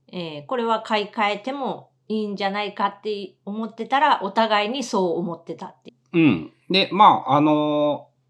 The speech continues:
Speaker 2: すげえいろんなパラメーターが取れ、出てくるんだよね。体脂肪率だったり、なんか骨量だったり、筋肉量だったり、水分量だったり、基礎代謝みたいなものだったりっていうので、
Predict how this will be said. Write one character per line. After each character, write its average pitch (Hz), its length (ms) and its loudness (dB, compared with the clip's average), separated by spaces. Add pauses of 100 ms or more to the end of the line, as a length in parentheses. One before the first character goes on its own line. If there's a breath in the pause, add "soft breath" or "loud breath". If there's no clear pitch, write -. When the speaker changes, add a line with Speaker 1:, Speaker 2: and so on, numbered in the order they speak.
(160)
Speaker 2:
す - 240 -2
げ 170 100 6
え 208 80 8
い 131 100 4
ろ 143 140 2
ん 151 80 2
な 147 80 4
パ 156 180 6
ラ 160 80 6
メ 160 180 4
ー 151 60 0
タ 147 140 4
ー 139 40 2
が 139 100 2
取 151 240 4
れ、 156 260 0
出 135 200 2
て 143 100 2
く 113 160 0
る 98 80 2
ん 85 80 -4
だ 85 60 -4
よ 85 60 -4
ね。 98 140 -6
体 123 200 2
脂 117 100 0 (140)
肪 117 120 2
率 101 220 -4
だ 101 80 0
っ 98 80 -4
た 98 100 -6
り、 95 80 -4
な 107 80 -4
ん - 20 -8
か - 140 -14
骨 135 340 0
量 101 220 2
だ 92 120 -2
っ - 100 -10
た 92 120 -4
り、 92 160 -4 (220 loud breath)
筋 143 160 4
肉 123 320 2
量 95 240 2
だ 95 100 2
っ 92 80 -6
た 92 100 -6
り、 98 60 0
水 131 300 2
分 120 240 0
量 95 220 0
だ 95 120 -2
っ - 140 -8
た 92 140 -4
り、 87 180 -8 (180 loud breath)
基 - 60 -10
礎 147 180 -2
代 131 240 0
謝 98 140 -6
み 101 140 -4
た 98 100 -4
い 95 60 -4
な 95 80 -6
も 98 120 -4
の 104 120 -2
だ 95 100 -2
っ - 80 -10
た 104 100 -2
り 90 100 -2
っ - 20 -6
て - 160 -6
い 98 60 0
う 92 40 -6
の 87 100 -8
で、 131 300 0